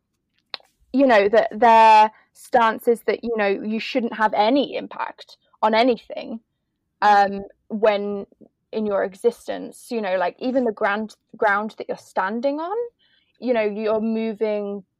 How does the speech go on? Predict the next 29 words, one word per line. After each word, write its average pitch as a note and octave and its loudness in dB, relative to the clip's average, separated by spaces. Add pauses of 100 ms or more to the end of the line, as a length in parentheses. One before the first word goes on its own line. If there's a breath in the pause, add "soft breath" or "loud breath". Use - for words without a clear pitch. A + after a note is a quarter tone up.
(200)
dirt, G#3+ 6
you're A3 -4
moving G#3 -6
the F#3+ -4 (100)
natural G#3+ -6
environment F#3+ -4
for - -6
animals. G3+ -8 (380 soft breath)
So B3+ 2
there's A#3 4
that A3 0
really A3+ -4
strong, G#3+ -6
like, - -8
conservation, G3 -8 (220)
um, G3 -6
perspective - -6 (100)
to - -12
the A3 -6
way G3 -2
that - -6
we're G3+ -4
living G3 -8
our F#3 -8
lives. - -6 (420 soft breath)
And A3 2
I B3+ 0
think D#4 -6
that's, - -4